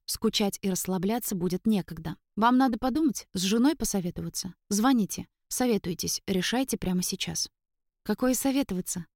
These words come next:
поразился Больших. «Конечно, я согласен». «Отлично», сдержанно порадовался замминистра, вставая. «Да,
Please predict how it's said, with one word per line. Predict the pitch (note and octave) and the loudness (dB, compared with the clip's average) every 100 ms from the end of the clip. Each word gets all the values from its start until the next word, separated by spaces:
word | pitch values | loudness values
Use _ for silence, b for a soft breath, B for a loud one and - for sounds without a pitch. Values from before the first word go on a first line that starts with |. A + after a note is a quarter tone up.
| _ | _
поразился | G3+ G#3 G#3 F#3+ F#3+ | -2 0 0 -2 -4
Больших. | F#3+ - F3 - _ - | -4 -4 -8 -12 _ 0
«Конечно, | B3 G#3 - | 2 4 2
я | G#3+ G#3+ | 2 0
согласен». | A3 G3+ G3 E3+ E3+ - _ _ _ _ | 0 0 -2 -2 -6 -10 _ _ _ _
«Отлично», | A#3+ C4+ E4+ - C#4 C4 B B - | -2 2 2 2 2 0 B B -4
сдержанно | F#3+ B3+ D4+ C4+ B3+ | 0 2 4 4 4
порадовался | G3+ F#3+ G3 A#3 A3+ G3+ | 2 0 0 0 -2 -2
замминистра, | F3+ F#3+ F3+ F3+ A3 - A3 | 0 0 2 2 0 0 -4
вставая. | - - F#3+ E3 F3 - _ _ _ | -4 -2 -2 -2 -8 -12 _ _ _
«Да, | F#3+ B3 F3 | 2 4 2